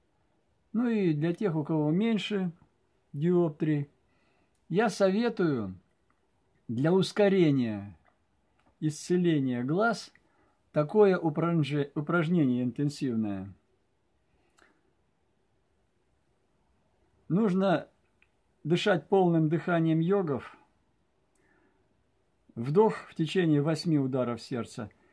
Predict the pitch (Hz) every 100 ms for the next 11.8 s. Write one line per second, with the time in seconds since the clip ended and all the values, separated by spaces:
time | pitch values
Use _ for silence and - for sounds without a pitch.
0 | _ - 196 208 147 143 - 165 147 151
1 | 127 120 127 123 139 120 117 117 113 -
2 | 117 101 - 95 - _ _ _ _ _
3 | - 165 190 269 190 156 156 151 196 180
4 | 180 165 170 151 - _ _ _ _ _
5 | _ _ _ _ _ 175 190 - - -
6 | _ _ _ _ _ _ _ _ _ _
7 | _ - 156 156 143 139 160 143 135 147
8 | 190 190 185 175 165 147 _ _ _ _
9 | - 107 123 165 190 190 190 - _ _
10 | _ - 104 104 135 127 117 110 131 165
11 | 180 180 175 170 170 170 165 151